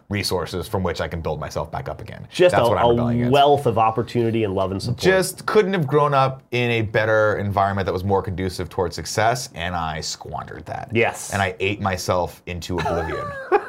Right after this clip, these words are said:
Speaker 1: And that was, that was just the best part of it. Uh, Kev, bring up this last news story.
Speaker 2: It's the American way, Nick.
Speaker 1: It is the fucking American way.
Speaker 2: Yeah.
Speaker 1: The American way, by the way, for people who don't know in this country, is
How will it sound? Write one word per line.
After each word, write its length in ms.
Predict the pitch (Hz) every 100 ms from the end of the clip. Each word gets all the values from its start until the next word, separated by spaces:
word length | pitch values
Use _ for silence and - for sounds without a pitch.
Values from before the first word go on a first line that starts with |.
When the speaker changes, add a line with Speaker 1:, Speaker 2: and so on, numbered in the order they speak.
| -
Speaker 1:
And 120 | 339 98
that 160 | 101
was, 340 | - 95 92 -
that 160 | 104
was 200 | 95 104
just 240 | 92 104 107
the 60 | 92
best 280 | 87 - -
part 200 | 80 71
of 140 | 64
it. 180 | 60 - _ -
Uh, 220 | 120 127
Kev, 340 | 131 185 160 135
bring 140 | 151
up 80 | 175
this 160 | 175 139
last 260 | 123 123
news 180 | 113 104
story. 220 | - -
Speaker 2:
It's 540 | 82 - - _ _ -
the 80 |
American 360 | 113 110 - 78
way, 220 | 85 78
Nick. 160 | 73 - -
Speaker 1:
It 80 | 202
is 120 | 156
the 40 |
fucking 260 | 87 87 85
American 280 | 82 82 82
way. 140 | 85
Speaker 2:
Yeah. 60 | 92
Speaker 1:
The 80 | 156
American 320 | 262 359 240
way, 160 | 175
by 160 | 156 139
the 60 | 131
way, 100 | 123
for 100 | 120
people 200 | 135 123
who 60 | 117
don't 160 | 104
know 120 | 104 95
in 60 |
this 120 | 92
country, 400 | - 92 92 85
is 460 | - 85 80 80